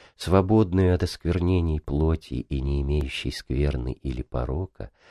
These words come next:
облечётся, наконец, венцом правды и воссияет красотою добродетелей.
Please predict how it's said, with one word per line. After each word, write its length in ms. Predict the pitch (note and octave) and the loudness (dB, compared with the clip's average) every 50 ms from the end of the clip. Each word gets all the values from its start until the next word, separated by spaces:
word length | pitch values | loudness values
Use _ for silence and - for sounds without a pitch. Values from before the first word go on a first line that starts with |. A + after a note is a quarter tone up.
| - _ _ _ - | -20 _ _ _ -2
облечётся, 760 | E2 D#2 E2 F2 F2 - - F#2 F2+ F#2 - - - - E2 | -2 0 2 2 0 0 2 2 2 2 0 -2 -4 -2 0
наконец, 600 | D#2+ D#2 - - D#2+ D#2 D#2+ D#2+ D#2+ - - - - | 0 0 0 0 0 2 2 2 0 -2 -4 -6 -2
венцом 480 | D2 D2+ C#2+ - - - D#2 C#2+ C2 | -2 -2 -2 -2 -2 0 0 0 0
правды 640 | - - - E2 F#2+ G#2+ A2 G2+ F#2 - F#2+ F#2 - _ - - _ _ | -2 -2 0 2 2 2 0 0 -2 -4 -6 -6 -6 _ -20 -20 _ _
и 100 | G2 F#2+ | 4 4
воссияет 760 | F#2+ F#2+ - - - - F#2+ F#2 F2+ F2+ F#2+ F#2 F2 - - | 4 4 2 0 0 2 4 4 6 6 4 2 0 -2 -4
красотою 680 | - - D#2 - - C#2+ - - - D2 D2 D2 C#2+ | -4 -4 -4 -2 -4 -4 -4 -2 -2 -2 -2 0 -2
добродетелей. 1000 | D2 C#2 - D2 D2 C#2+ C2 A#1+ B1 B1+ C2 - _ _ - A#1+ - - B1 | -2 -2 0 2 0 0 0 -2 -4 -4 -4 -6 _ _ -18 -16 -16 -16 -16